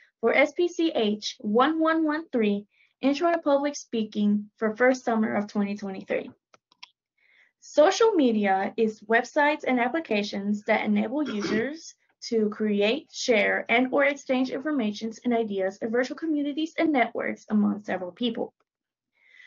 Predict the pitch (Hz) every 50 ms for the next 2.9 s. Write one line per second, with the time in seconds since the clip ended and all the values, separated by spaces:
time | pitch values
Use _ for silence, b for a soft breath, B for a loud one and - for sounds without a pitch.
0 | b b b b b - - - 247 233 226 220 214 - - 285 302 370 370 359
1 | 311 269 240 226 220 226 214 - 247 226 226 226 233 220 214 208 202 196 196 196
2 | 208 - - 190 185 175 - - - 185 180 185 185 202 247 - - -